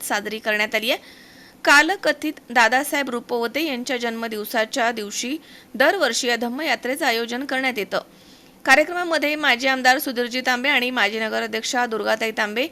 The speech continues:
यांना समता भूषण पुरस्कार देऊन सन्मानित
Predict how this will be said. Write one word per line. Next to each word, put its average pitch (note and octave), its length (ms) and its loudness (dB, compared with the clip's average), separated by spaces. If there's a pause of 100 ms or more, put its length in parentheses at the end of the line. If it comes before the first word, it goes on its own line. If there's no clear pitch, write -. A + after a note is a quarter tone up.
(400)
यांना B3 340 2 (400)
समता F4 420 0
भूषण D#4+ 360 -4
पुरस्कार C4+ 520 -2
देऊन B3+ 300 -4
सन्मानित A3+ 400 -4